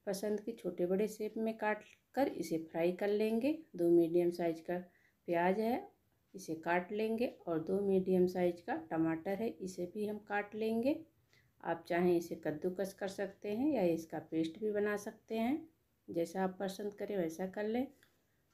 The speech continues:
और ये मैंने तीन हरी मिर्च लिया हुआ है और चार पांच लहसुन की कलियां हैं और एक इंच टुकड़ा अदरक का है। इसका हम पेस्ट बनाकर तैयार कर लेंगे। तो सबसे पहले हम पनीर को फ्राई करेंगे।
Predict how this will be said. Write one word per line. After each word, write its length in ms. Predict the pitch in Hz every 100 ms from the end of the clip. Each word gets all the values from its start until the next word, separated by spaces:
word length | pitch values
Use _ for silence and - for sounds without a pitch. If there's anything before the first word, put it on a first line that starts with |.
| _
और 160 | 240 196
ये 80 | 202
मैंने 320 | 202 202 233 277 - _ _ _ _ -
तीन 160 | 208
हरी 240 | 202 185 190
मिर्च 300 | 196 208 226
लिया 280 | 220 220 220
हुआ 260 | 214 220
है 200 | 226 247 285 -
और 180 | 190 180
चार 260 | 185 180
पांच 300 | 180 190 202 190
लहसुन 340 | 170 165 202
की 140 | 202 208
कलियां 440 | 208 208 214 214
हैं 200 | 226 269 - -
और 280 | 190 - -
एक 260 | - - 214
इंच 240 | 202 - -
टुकड़ा 240 | 196 208 226 -
अदरक 360 | 160 180 185 -
का 80 | 214
है। 140 | 240 -
इसका 280 | 196 185 185
हम 200 | 190 226 247
पेस्ट 260 | 170 170 190
बनाकर 400 | 190 196 190 208
तैयार 420 | - 208 214 208
कर 140 | 202 214
लेंगे। 480 | 214 226 233 277 302 - _ _ _ _ _ _ _ 269
तो 800 | 320 - _ _ _ _ -
सबसे 360 | 156 175 - 196
पहले 300 | 196 196 202
हम 160 | 226 247
पनीर 340 | 180 170 165
को 160 | 165 190
फ्राई 340 | - 160 160 180
करेंगे। 460 | 202 208 220 262